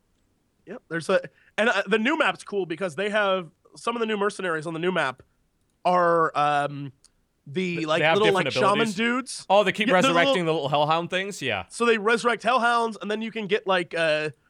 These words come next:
Speaker 1: all the little monsters from Diablo to come help you. It's pretty cool. I, I think the new map is really, really fun. Um, I, I definitely don't say that about a lot of the new maps. I think some of the ma-, maps that they've made have been shit, but this one I enjoy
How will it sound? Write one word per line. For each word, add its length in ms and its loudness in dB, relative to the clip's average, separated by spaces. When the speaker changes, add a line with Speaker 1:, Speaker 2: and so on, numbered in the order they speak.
Speaker 1:
all 140 4
the 120 0
little 400 2
monsters 600 0
from 320 -2
Diablo 400 0
to 60 -4
come 160 -8
help 240 -2
you. 260 2
It's 180 -2
pretty 240 -2
cool. 360 0
I, 220 0
I 140 0
think 260 -8
the 80 -4
new 160 -2
map 320 -2
is 200 -8
really, 460 -4
really 380 -4
fun. 320 -4
Um, 480 0
I, 180 2
I 200 0
definitely 400 -2
don't 160 -2
say 160 -4
that 120 0
about 140 -6
a 40 -6
lot 180 -6
of 40 -14
the 60 -12
new 120 -8
maps. 420 -10
I 100 -4
think 260 -6
some 200 -4
of 60 -6
the 60 -8
ma-, 140 -4
maps 320 -2
that 100 -18
they've 140 -4
made 200 -4
have 60 -8
been 100 -6
shit, 340 -4
but 240 -4
this 160 -6
one 140 -2
I 80 2
enjoy 460 -2